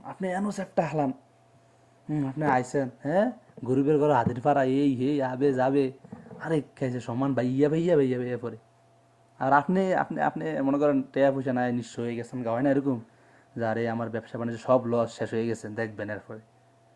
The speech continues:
মানুষ খুব, "আরে, বেশি উঠছে, বেশি করছে, কয়দিন করে টিয়া হয়েছিল, বেশি করছে।" কি করছে না করছে, নিজেও জানতো না।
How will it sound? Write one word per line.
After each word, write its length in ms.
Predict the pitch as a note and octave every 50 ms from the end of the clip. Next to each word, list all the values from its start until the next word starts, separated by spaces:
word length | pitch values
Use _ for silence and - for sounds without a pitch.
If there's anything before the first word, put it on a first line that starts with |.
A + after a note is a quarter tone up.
| _ _ _ _ _ _ _ _ -
মানুষ 220 | A2+ G#2 G2+ G2+ - - - _ _ _ -
খুব, 120 | - D3
"আরে, 200 | B2+ B2 C#3 D3+
বেশি 300 | B2 A2+ C3 C3 - -
উঠছে, 320 | G#3+ F#3+ C3+ - - - A2 - _ _ _ _ _ _ _ _ _ _ _ _ _ _ _ _ _ _ _ _ _ _ _ _
বেশি 260 | - G#3+ G3 - A#3+
করছে, 280 | F#3+ E3 D3 C3 - B2+
কয়দিন 260 | A2 B2 A#2 A#2+ A#2+
করে 200 | A2 B2+ A2+ A2+
টিয়া 160 | A2 - D3
হয়েছিল, 280 | D3 C#3+ - - B2+ B2+
বেশি 280 | - G#3 G#3 F#3+ A3+ G3+
করছে।" 340 | D3+ C#3 - - - - _ _ _ _ _ _ _ _ _ _ _ _ _ _ _ _ _ _ _ _
কি 120 | - G3+
করছে 300 | D#3+ - E3 D3 - D#3+
না 120 | D#3+ D#3 D3
করছে, 280 | D3 - D3+ - -
নিজেও 380 | C#3 C#3 C#3+ C#3+ D#3+ D#3+ C#3 C3+
জানতো 240 | A#2 A2+ - - A2
না। 140 | G#2 G#2